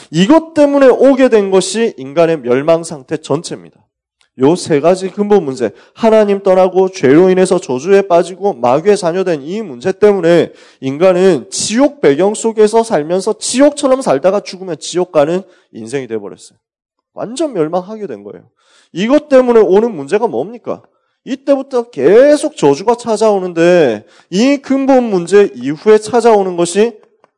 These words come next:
자기 힘으로 해결 안 되는 노예되는 우상 문제. 그리고 정신의 어느 날 문제가 오죠. 육신의 문제가 오죠.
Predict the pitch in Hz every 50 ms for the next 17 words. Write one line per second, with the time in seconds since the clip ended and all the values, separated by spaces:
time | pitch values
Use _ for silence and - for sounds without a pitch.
0 | _ _ _ _ _ _ _ - - 135 127 147 160 185 190 175 196 185 180 175
1 | 170 175 180 170 156 123 123 156 170 156 120 110 113 131 143 156 151 123 101 87
2 | _ _ - 110 110 123 151 175 170 165 147 139 143 143 98 73 101 107 - 156
3 | 151 160 156 151 139 107 90 - 107 _ _ _ _ _ _ _ _ _ _ _
4 | _ _ _ _ - 233 240 262 240 254 240 - - 165 147 156 170 175 - 247
5 | 240 226 220 180 185 202 208 202 202 202 196 170 139 131 139 147 190 185 190 185
6 | 175 180 170 185 202 233 - _ _ _ _ _ _ - 151 190 - - - 240
7 | 233 226 208 170 156 160 180 208 208 214 196 185 196 196 226 240